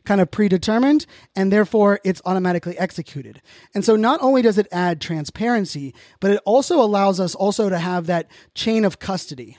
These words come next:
right? So that we know that someone's doing something and these are the actions. And the beauty of this is it happens on both sides. So if you're a brand or a business, what it does is it protects you because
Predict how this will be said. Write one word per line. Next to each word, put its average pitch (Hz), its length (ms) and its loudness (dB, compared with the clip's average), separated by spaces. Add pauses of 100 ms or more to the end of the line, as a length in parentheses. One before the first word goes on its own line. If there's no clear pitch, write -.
(140)
right? 185 220 -2
So 208 100 2
that 185 200 2
we 247 180 2
know 196 560 2 (320)
that 185 220 0 (120)
someone's 214 380 2
doing 226 300 2
something 233 340 0
and 180 100 -2
these 180 160 -2
are 165 40 -8
the 170 120 -2
actions. 156 540 -6 (400)
And 208 100 4
the 208 80 4
beauty 320 300 4
of 208 100 2
this 185 220 -2
is 254 120 -2
it 220 80 4
happens 226 340 -2
on 185 160 0
both 196 240 2
sides. 120 560 -12 (340)
So 214 200 4
if 196 100 2
you're 311 240 2
a 220 60 0
brand 220 460 0
or 185 240 0
a 160 60 -4
business, 175 640 -2 (240)
what 233 160 4
it 196 120 2
does 277 240 4
is 208 120 -2
it 208 120 0
protects 262 500 -4
you 196 100 0
because 202 440 0